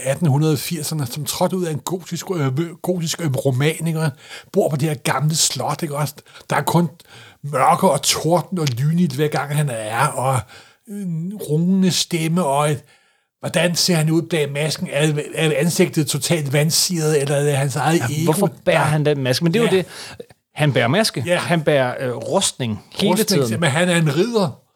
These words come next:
Speaker 2: Han er en,
Speaker 1: Ridder.
Speaker 2: en ridder i
Speaker 1: Han er ridder i sit eget, øh, i si-, set med sine egne øjne, ikke?
Speaker 2: Og så er han regent over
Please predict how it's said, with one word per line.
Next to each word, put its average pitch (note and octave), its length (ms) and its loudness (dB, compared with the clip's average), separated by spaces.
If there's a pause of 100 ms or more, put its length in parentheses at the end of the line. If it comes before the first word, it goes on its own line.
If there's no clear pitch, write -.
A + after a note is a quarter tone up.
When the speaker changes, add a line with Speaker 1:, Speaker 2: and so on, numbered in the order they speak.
Speaker 2:
Han D3+ 200 0
er - 80 0
en, F#3+ 220 2
Speaker 1:
Ridder. D#3 260 2
Speaker 2:
en D#3+ 240 0
ridder G#3+ 260 2
i E3 120 -2
Speaker 1:
Han F3 180 4
er E3+ 180 2
ridder A#3+ 200 2
i F#3+ 160 0
sit E3 180 -2
eget, F3+ 500 2 (380)
øh, C#3+ 100 -4
i D#3 80 0
si-, E3+ 140 -10 (440)
set F#3 280 0
med F3+ 80 2
sine D#3+ 200 -2
egne D3+ 260 2
øjne, D3+ 320 0
ikke? F#3 180 0 (380)
Speaker 2:
Og E3+ 140 4
så G#3+ 80 4
er G#3 40 6
han G#3 140 4
regent - 440 0 (480)
over E3 320 4